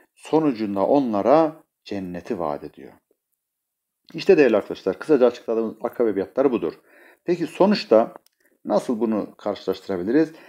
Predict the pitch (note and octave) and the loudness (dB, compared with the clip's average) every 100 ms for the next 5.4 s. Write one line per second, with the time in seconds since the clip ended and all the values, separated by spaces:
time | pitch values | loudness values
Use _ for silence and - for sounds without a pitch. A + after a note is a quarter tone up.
0 | - _ - E3+ G#3 A#3 F#3+ D3 F3 F3+ | -20 _ -6 -2 0 0 0 0 2 2
1 | A2+ G2+ E2+ - G#2 B2+ - B2+ D3+ E3+ | 4 2 -2 -6 -4 -4 -4 -4 -2 -2
2 | F3+ - A#2+ A2+ G2+ F#2 D3 E3 - _ | -4 -4 -4 -2 -2 2 2 2 -6 _
3 | _ - D3 D#3+ D3+ - - E3+ C#3+ G2+ | _ -4 0 2 0 -2 4 6 6 4
4 | - - G#2 G2+ G2 G2+ F2 D#2+ D#2 - | 0 -6 -2 -2 0 -2 -2 -6 -10 -12
5 | - - - | -18 -20 -20